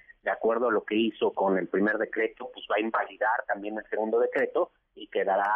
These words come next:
la ley como la tenemos al día de hoy, pero aún así habrá que esperar a que resuelva, porque, pues bueno, siempre hay la posibilidad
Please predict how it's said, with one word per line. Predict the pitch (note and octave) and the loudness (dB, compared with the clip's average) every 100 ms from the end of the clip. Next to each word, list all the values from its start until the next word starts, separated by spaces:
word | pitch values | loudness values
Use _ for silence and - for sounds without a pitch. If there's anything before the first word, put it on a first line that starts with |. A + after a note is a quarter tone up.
| A#2 - - _ | 0 -4 -12 _
la | G#2+ G2 | -4 0
ley | G2+ G#2+ | 0 0
como | - G#2+ F#2+ | -2 -2 0
la | E2+ | -2
tenemos | F#2 F#2+ F#2+ | 0 2 2
al | G#2+ A#2 | 0 2
día | F#3 | 4
de | B3 | 2
hoy, | A3 | 0
pero | G#2 G2 F#2+ | 0 0 2
aún | G2+ A#2 | 2 2
así | A#2 - A2+ C3+ - _ _ | 0 -4 -4 -4 -10 _ _
habrá | - G#2+ A2 - | -4 0 -2 -4
que | |
esperar | A2+ A2+ G#2 A2 | -6 -2 0 0
a | |
que | - G#2+ A2 | 0 0 2
resuelva, | B2+ C3 E3 C3+ D#3 | 0 2 2 2 0
porque, | D3 - | -2 -2
pues | F#2+ | 0
bueno, | F#2+ F2 | 0 0
siempre | - G#2+ A2+ | 0 0 2
hay | A2+ | 0
la | A2 | 0
posibilidad | G2 - G2+ - - - | -2 -2 2 4 4 0